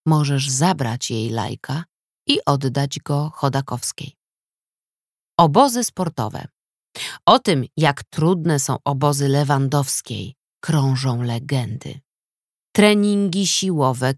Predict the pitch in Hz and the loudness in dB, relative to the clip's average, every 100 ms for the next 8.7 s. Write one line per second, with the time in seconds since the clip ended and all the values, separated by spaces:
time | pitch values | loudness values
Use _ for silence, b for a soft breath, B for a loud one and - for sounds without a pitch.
0 | - 180 165 135 131 139 139 - 180 185 | 0 4 4 2 0 0 0 0 2 2
1 | 175 160 143 117 151 - - 190 175 - | 4 4 4 0 -2 -4 0 0 0 -4
2 | 147 165 208 240 170 160 147 - 190 - | -6 0 0 0 0 0 0 0 -4 -2
3 | 170 180 175 175 151 139 139 B B B | -2 0 2 2 2 0 -2 B B B
4 | B - 151 139 - 240 285 302 - - | B 0 2 2 2 2 2 0 -2 -2
5 | 190 180 165 165 - - 254 208 185 151 | 0 2 0 -2 -2 -4 -2 -2 0 -2
6 | - 233 233 214 220 - 143 143 143 147 | 0 0 2 -2 -2 0 2 4 4 2
7 | 147 151 139 160 170 160 156 147 151 160 | 2 2 2 0 0 0 -2 0 0 2
8 | 160 143 - 185 175 180 175 | 2 -2 0 0 2 0 -2